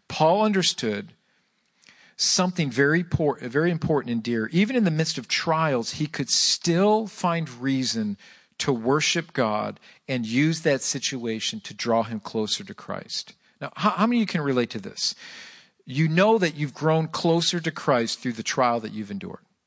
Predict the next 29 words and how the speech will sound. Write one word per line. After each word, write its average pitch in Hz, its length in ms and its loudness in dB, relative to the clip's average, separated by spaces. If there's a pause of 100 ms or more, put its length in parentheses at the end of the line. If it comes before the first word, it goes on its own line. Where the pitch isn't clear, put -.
(320)
Uh, - 160 -18
we 147 120 -4
do, 160 200 -8
we 175 120 -2
just 190 240 -2
do. 190 180 0
We 139 140 -6
just 165 180 -4
grow 165 220 4
clo-, 170 160 2
it's, 160 200 -4
it's 156 200 -4
just, - 260 -4 (120)
it, 160 180 -16
it, 160 160 -12 (420)
God 156 300 2
uses 180 320 0
it. 117 100 -4 (220)
It's 165 180 0
during 175 240 4
those 196 220 4
times 160 320 2
that 165 100 -4
we 165 120 -4
learn 160 200 -2
a 156 60 2
lot 151 260 6
about 151 260 4
ourselves. 151 800 2